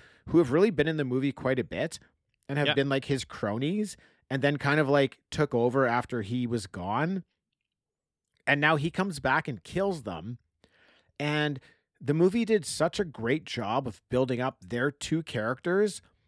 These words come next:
Speaker 1: that I
Speaker 2: Yeah.
Speaker 1: actually cared for them when they got killed.
Speaker 2: For sure.
Speaker 1: Anne, you know,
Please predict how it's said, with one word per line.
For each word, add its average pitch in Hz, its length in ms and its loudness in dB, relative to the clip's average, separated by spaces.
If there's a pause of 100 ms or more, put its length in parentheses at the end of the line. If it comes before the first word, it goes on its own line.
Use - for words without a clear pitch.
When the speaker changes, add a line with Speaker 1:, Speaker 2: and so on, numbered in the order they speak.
(160)
Speaker 1:
that 143 120 2
I 160 160 2
Speaker 2:
Yeah. 117 120 0
Speaker 1:
actually 196 460 0
cared 180 480 0
for 123 140 -2
them 107 140 -4
when 113 100 -6
they 120 100 -2
got 110 180 -4
killed. - 440 -4 (760)
Speaker 2:
For 147 120 0
sure. 139 240 -2 (160)
Speaker 1:
Anne, 139 540 0 (440)
you 139 80 -6
know, 123 340 -2